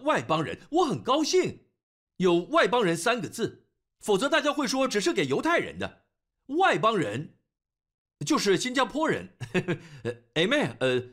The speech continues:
呃，这是，呃，国际说法。外邦人就是中国人、印度人，呃，中印混血，或者是，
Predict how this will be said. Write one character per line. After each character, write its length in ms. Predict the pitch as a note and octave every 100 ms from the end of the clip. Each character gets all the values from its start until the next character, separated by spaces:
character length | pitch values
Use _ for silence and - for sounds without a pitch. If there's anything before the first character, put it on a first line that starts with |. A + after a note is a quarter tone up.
| -
呃， 100 | F3
这 160 | C#4+
是， 280 | - G3+ F3
呃， 80 | A#2+
国 200 | - C3
际 140 | G3+ -
说 220 | F#3+ F#3+
法。 320 | C#2+ - - _ _ _ -
外 220 | C#4+ C#4+
邦 160 | G3 A#3
人 160 | F3+
就 140 | F#3+ F#3
是 460 | E3+ D3 - _ _ _ -
中 240 | D#4+ D#4+
国 120 | F#3
人、 380 | C3+ G2 F#2+ A2+ G3
印 200 | C#4 A3
度 160 | G3+
人， 460 | D#3 A#2+ B2 C3+ - _ _ _ _ _ _ _ -
呃， 60 | E3+
中 220 | D4+ D4
印 120 | B3
混 220 | F#3+ E4+
血， 480 | E3+ A#2 F2 G2 A2 _ - - - - F#4 - - - - - - _ _ _
或 320 | F3+ F#3 E4+
者 140 | C#4 G#3
是， 540 | A3 A#3 G#3 - -